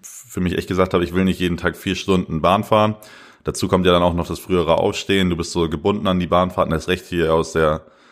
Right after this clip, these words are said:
kleinen Stadt. Und dann war für mich Berlin raus. Ich hab mich dann noch ein bisschen in Potsdam und hier in Brandenburg an der Havel umgeguckt nach Praktikumsbetrieben. Ich hatte euch auch erzählt, dass ich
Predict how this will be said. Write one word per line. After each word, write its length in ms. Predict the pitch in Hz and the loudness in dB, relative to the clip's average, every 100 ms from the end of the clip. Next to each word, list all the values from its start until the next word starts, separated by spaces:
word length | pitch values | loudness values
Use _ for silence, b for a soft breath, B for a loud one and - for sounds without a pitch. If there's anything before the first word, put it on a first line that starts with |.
| b - | b -2
kleinen 220 | 80 82 | -2 0
Stadt. 420 | - 131 147 - _ b b b b b b b b b _ - | 2 0 0 -20 _ b b b b b b b b b _ -4
Und 180 | 95 | 0
dann 140 | 95 92 | 2 4
war 100 | 104 | 2
für 120 | 110 | 2
mich 160 | 117 117 | -2 -2
Berlin 260 | 107 101 | -2 -2
raus. 400 | 95 113 139 135 | 2 4 4 0
Ich 100 | - | -6
hab 100 | - | -6
mich 140 | 101 95 | -6 -2
dann 180 | 95 | 0
noch 160 | 95 90 | 0 -2
ein 60 | 95 | -4
bisschen 220 | 92 95 | -2 -2
in 100 | 90 | 0
Potsdam 500 | 117 - - 110 98 | -2 -2 2 2 2
und 140 | 87 | 0
hier 80 | 98 | 0
in 100 | 87 | 2
Brandenburg 300 | 90 87 87 | 0 0 0
an 80 | 85 | 0
der 80 | 82 | 2
Havel 260 | 110 123 | 2 0
umgeguckt 440 | 117 113 117 - 101 | 0 -2 -2 -6 -4
nach 320 | 95 - - | -4 -6 -4
Praktikumsbetrieben. 1000 | 107 - 107 95 92 - 107 104 98 - | -4 -2 -6 -4 -8 -2 0 0 -2 -8
Ich 140 | - 98 | -8 -4
hatte 420 | 92 92 90 85 | 2 4 4 2
euch 160 | 82 92 | 0 -2
auch 140 | 85 | -2
erzählt, 300 | 90 - 87 | -2 0 0
dass 100 | 87 | 0
ich 160 | 82 | -4